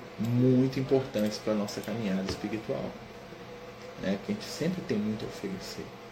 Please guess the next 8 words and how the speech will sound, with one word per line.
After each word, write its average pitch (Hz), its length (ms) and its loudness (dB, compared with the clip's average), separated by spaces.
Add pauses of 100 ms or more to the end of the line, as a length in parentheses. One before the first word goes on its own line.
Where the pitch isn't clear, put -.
(120)
muito 107 220 0
a - 20 2
dividir, 98 520 -2 (880)
muito 113 260 2
a - 40 2
passar 107 320 -2
pro 107 140 0
próximo, - 580 0